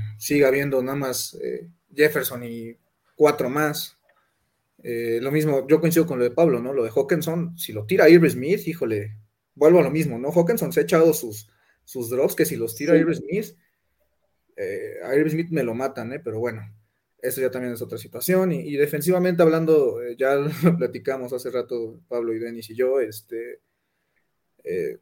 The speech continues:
Speaker 1: pues que al final, como tal, no hay una respuesta, ¿no? No hay, no hay manera de, de, de mejorar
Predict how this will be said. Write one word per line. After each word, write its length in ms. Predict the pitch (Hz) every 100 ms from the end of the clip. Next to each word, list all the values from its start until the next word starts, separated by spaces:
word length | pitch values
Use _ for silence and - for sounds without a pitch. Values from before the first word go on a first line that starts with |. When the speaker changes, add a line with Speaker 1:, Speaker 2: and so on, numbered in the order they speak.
| _
Speaker 1:
pues 200 | 131 -
que 120 | 143
al 80 | 123
final, 600 | 131 139 147 147 135 113 - _
como 260 | - 117 110
tal, 240 | 143 139
no 60 | 135
hay 80 |
una 180 | 135 131
respuesta, 720 | 131 127 - 139 131 - 120
¿no? 200 | 117 120
No 140 | 123 123
hay, 160 | 120
no 140 | 123 120
hay 60 |
manera 380 | 123 120 123 120
de, 200 | 110 110
de, 380 | 120 117 - - _ _ _ _ _
de 180 | - 117
mejorar 800 | 117 110 123 127 127 131 131